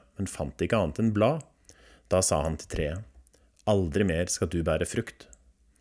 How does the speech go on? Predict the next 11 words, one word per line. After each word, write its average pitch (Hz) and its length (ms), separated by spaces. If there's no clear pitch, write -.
Med 78 80
det 78 80
samme 73 320
visnet - 480
treet. 67 320
Disiplene 110 560
undret 80 320
seg 95 240
da 95 80
de 98 80
så 85 240